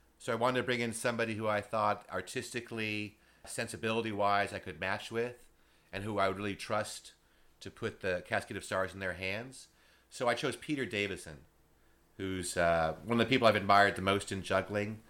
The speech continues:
over the last over thirty years. I wanted to really involve him. He was one of the first people I wanted to involve in the festival. Him and Jay Gilligan were probably the two people I reached out to first.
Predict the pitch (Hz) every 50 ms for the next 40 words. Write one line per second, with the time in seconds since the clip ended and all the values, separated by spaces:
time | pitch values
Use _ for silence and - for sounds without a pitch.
0 | - - - - - _ _ 92 98 92 98 92 90 90 90 90 90 - - -
1 | - - - - - - - - - - - - - - _ - - 104 104 110
2 | 101 - - 110 104 98 95 90 90 90 95 113 123 123 - - - - - -
3 | - - - 117 127 127 165 180 170 165 151 160 156 151 143 127 110 123 120 123
4 | 127 113 104 90 85 110 143 139 - 131 117 104 - - 117 113 - - 120 117
5 | 117 104 101 107 107 107 110 104 87 - - 120 117 107 101 90 101 95 95 104
6 | 110 98 104 98 92 90 - 98 98 95 - - 107 123 127 131 - - - -
7 | - - - - _ - 135 131 123 117 110 - 117 113 - 107 110 110 117 113
8 | 117 113 104 92 - 107 104 95 98 90 87 - - - 110 107 101 101 98 95
9 | 98 - _ _ _ - _ _ _ - - 87 104 98 95 98 107 104 - -
10 | 104 98 95 - - 95 85 - - 107 98 107 123 113 - - - -